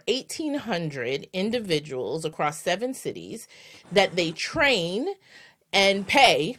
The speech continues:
<laughs> to attend, annotate, and report on local government meetings,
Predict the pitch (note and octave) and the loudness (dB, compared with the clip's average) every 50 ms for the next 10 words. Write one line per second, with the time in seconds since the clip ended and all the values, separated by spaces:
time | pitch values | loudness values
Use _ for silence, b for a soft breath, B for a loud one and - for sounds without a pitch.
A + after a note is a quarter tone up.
0 | _ _ - A#3 B3+ - - - - - - B4 A#4+ - - - - - - G4+ | _ _ -2 0 0 8 10 10 10 10 10 6 4 4 0 -10 -10 6 8 8
1 | G4+ D4 C#4 - A3 A3+ G3+ - - C#4 D#4 C4+ C4+ C#4 C#4 C4+ B3 - G3+ G#3+ | 10 10 8 6 6 4 4 2 0 2 4 4 4 4 4 0 0 2 2 2
2 | G#3 G#3+ G#3 G#3 - - G3 G3+ F#3+ - - F3+ F3 F3+ F3 E3 - - - G3 | 4 2 0 0 0 0 0 0 0 -2 -4 -4 -2 -4 -4 -6 -6 -4 -2 0
3 | F#3+ G3 - - E3 E3 D#3+ D#3+ E3 D#3+ D#3+ - E3 D#3 D#3 D#3 D3+ D3 D#3 D3 | 0 0 0 0 0 0 2 4 4 4 4 2 -2 -2 0 0 0 0 -2 -4
4 | D3+ C#3+ C3+ - - - G3 A3 A#3+ A3+ A3 G#3+ G3+ G3+ G#3 | -4 -4 -6 -6 -4 -4 -2 -2 0 2 2 2 2 0 -2